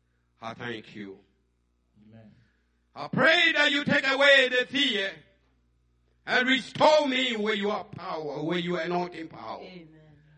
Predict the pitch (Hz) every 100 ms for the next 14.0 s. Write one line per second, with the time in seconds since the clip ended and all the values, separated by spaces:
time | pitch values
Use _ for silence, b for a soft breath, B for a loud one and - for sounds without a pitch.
0 | _ 110 143 - - - - 110 113 202
1 | 185 180 - _ - - - 165 175 -
2 | 151 156 123 - - - 185 180 160 147
3 | - - - 123 156 143 127 139 151 135
4 | 120 120 113 120 113 104 117 110 104 98
5 | 202 208 214 202 185 170 160 156 - 156
6 | 143 165 147 135 156 143 127 127 120 123
7 | 113 107 117 107 110 95 185 208 214 220
8 | 202 180 165 156 156 156 147 139 139 _
9 | _ _ _ _ _ _ _ - - 165
10 | 165 147 135 127 123 120 143 151 143 -
11 | - 113 107 _ _ _ _ _ _ _
12 | _ _ _ - 156 160 160 156 160 156
13 | 156 160 165 143 143 160 165 190 190